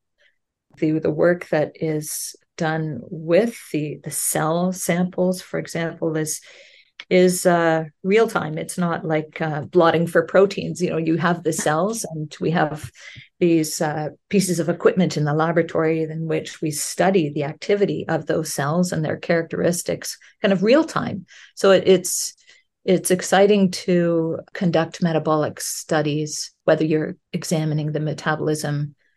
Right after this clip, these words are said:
at isolated cells or tissues, or, or working with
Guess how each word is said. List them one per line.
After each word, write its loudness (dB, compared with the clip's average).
at -10
isolated -6
cells 0
or -8
tissues, 0
or, 4
or 6
working 0
with -2